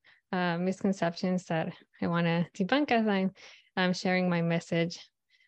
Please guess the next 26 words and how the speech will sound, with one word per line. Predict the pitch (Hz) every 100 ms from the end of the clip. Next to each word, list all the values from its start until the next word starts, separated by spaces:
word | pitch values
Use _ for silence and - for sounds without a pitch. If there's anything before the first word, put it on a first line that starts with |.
| _
One | 208 214
is | 220
kind | - 285
of | 269
like | 226 196
where | 185 175
we, | 175 170 165
um, | 160 170 - _ _ _ _ _ _
talked | 185 185 185
about | 175 160 - - - _ _
before, | 190 180 185 175 180 180
where | 175 160 160 165 _ _ _
the | 190
loud | 175 160 160
voice | 170 175 170
is | 175
not | 175 160
necessarily, | 170 - 175 - 160 160 165 170 175 _ _ - -
um, | 180 160 160 - _ _ _ _ - - -
like, | 214
e-, | 208 - 233
equating | 233 247 247 233 240 226 - _ _ _
confidence, | - 208 208 226 233 226 240 233 - - -
um, | 196 180 175 175
and | 175
success | 196 190 - 190 190 202 -